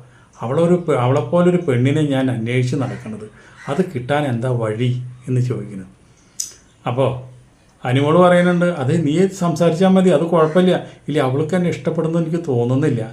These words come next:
ഈ കാര്യം മസ്താനിയോട് തന്നെ ശ-, ബ-, ബ-, പ-, ഇവൻ പറയുന്നുണ്ട്, നവീൻ പറയുന്നുണ്ട്. അതുപോലെ തന്നെ ബെന്നിയോട് കൂട്ടുപഠിച്ചത് ബെന്നി, ബെന്നി പോയിട്ടൊന്ന് അവളോട് സംസാരിക്കുവോ, ചിലപ്പോ നടന്നാലോ. ഇപ്പോഴൊന്നും വേണ്ട കല്യാണം,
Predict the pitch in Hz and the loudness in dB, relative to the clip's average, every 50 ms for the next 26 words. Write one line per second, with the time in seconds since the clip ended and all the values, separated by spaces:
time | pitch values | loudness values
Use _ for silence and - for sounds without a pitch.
0 | - - - 165 170 165 156 147 147 160 156 151 143 131 127 127 147 147 156 156 | -16 -10 -8 -6 -2 2 2 2 2 2 0 -2 -4 -4 -4 -4 -4 -2 0 2
1 | 160 160 170 170 156 156 156 156 156 156 - - - - - - - - - - | 2 2 2 0 0 0 -2 -2 -4 -6 -12 -18 -20 -20 -20 -20 -20 -18 -8 -4
2 | - 165 156 156 156 151 143 147 151 147 147 151 147 151 151 147 151 147 147 135 | -2 0 2 2 2 2 2 2 2 2 4 4 4 4 4 4 4 4 4 2
3 | 135 135 135 139 143 143 143 135 147 151 151 143 135 131 131 135 143 139 127 123 | 0 -2 -4 -6 -8 -6 -4 -2 0 2 2 2 4 4 2 2 2 2 2 2
4 | 123 127 123 135 143 127 139 123 120 120 127 139 135 127 123 - - - - - | 4 4 4 4 4 4 2 2 2 2 2 2 2 0 0 -2 -6 -10 -14 -18
5 | - - - _ - 143 139 156 156 170 170 175 170 170 165 156 156 156 156 160 | -20 -20 -20 _ -6 -2 0 2 4 4 4 6 4 4 2 2 2 2 4 4
6 | 165 165 170 175 175 175 - - - - 160 147 131 160 160 156 139 147 139 123 | 4 4 4 2 0 -2 -4 -8 -4 -2 -2 0 2 2 2 2 2 2 0 2
7 | 123 127 127 131 147 170 170 - - - - - - - 127 120 120 127 143 131 | 2 2 4 2 2 0 -2 -6 -10 -16 -20 -20 -6 -4 -2 -2 0 -2 -2 0
8 | 147 143 131 135 151 147 151 156 147 135 131 131 135 139 143 139 151 135 127 123 | 0 -2 -2 -2 -2 -4 -4 -4 -4 -4 -2 -2 -2 -2 -4 -4 -2 -2 -2 0
9 | 127 139 131 127 127 127 151 139 107 - - - - - - - 113 113 117 - | 0 0 0 0 0 0 -2 -2 -2 -4 -8 -14 -20 -14 -10 -6 -4 -4 -2 -2
10 | 156 156 156 131 117 120 120 123 127 131 135 139 139 - - - - - 123 127 | 0 0 0 0 0 -2 0 0 0 2 0 0 -4 -6 -12 -16 -12 -10 -10 -8
11 | - - 190 190 190 196 196 196 190 185 196 185 - 165 156 160 160 156 156 135 | 0 2 4 4 4 4 4 4 2 2 2 2 2 0 2 2 2 2 2 0
12 | - | -2